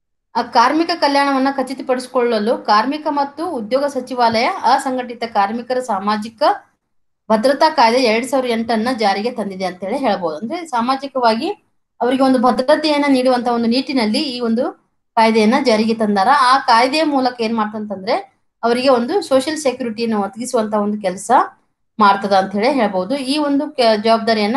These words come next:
ಯಾರು ಹೊತ್ಕೊಂಡಾರ ಅಂತಂದ್ರೆ Ministry of Labour and Employment. ಅಂದ್ರೆ, ಆ, ಆ, ಯಾವ ಸಚಿವಾಲಯ ಅಂತಂದ್ರೆ ಉದ್-,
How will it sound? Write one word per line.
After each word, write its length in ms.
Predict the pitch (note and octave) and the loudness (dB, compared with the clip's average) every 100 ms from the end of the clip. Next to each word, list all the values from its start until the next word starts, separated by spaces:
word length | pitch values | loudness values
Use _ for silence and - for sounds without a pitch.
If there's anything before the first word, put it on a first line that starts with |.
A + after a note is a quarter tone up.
| E4 | 0
ಯಾರು 240 | A#3 A3 | 2 0
ಹೊತ್ಕೊಂಡಾರ 440 | A#3+ - A3 A3 G#3 | -2 -8 -4 0 0
ಅಂತಂದ್ರೆ 720 | G3+ G#3 F3+ A#3 G4 - _ _ _ | 0 -4 -2 -2 -2 -6 _ _ _
Ministry 340 | A#3 C4 D4+ D4 | 0 2 2 0
of 200 | C4 A3+ | 0 0
Labour 320 | G#3+ G#3+ A#3 | 0 2 2
and 80 | B3+ | 2
Employment. 680 | G3+ G#3 F#3 E3+ D#3 _ _ _ _ | -2 0 0 0 -6 _ _ _ _
ಅಂದ್ರೆ, 220 | G#3+ E4+ | -4 -2
ಆ, 400 | G#4 A#3 G#3 F#3+ F3 - _ _ - | -2 0 0 0 -2 -10 _ _ -4
ಆ, 100 | G3+ | 0
ಯಾವ 220 | G#3+ B3 | 4 4
ಸಚಿವಾಲಯ 520 | C4+ C4+ C4 A#3 A3+ | 2 0 4 4 4
ಅಂತಂದ್ರೆ 400 | G#3+ G#3+ F#3+ G#3+ | 2 0 -2 0
ಉದ್-, 320 | D#4+ A3+ G#3 | 0 -2 -6